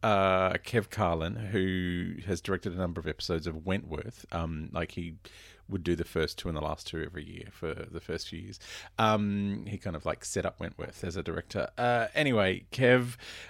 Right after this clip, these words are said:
uh, was like, "Yes, all right, so that's good, but I've seen Star Wars.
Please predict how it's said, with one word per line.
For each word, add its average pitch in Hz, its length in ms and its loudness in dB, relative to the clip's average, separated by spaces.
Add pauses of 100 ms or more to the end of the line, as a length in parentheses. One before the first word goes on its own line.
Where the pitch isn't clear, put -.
(160)
uh, 98 1080 8
was 104 320 2
like, 95 260 6
"Yes, 123 480 6
all 127 140 8
right, 110 280 6 (100)
so 110 480 6 (560)
that's 131 240 6
good, 101 340 4
but 107 120 8
I've 107 120 8
seen 123 200 6
Star 101 260 8
Wars. 92 260 2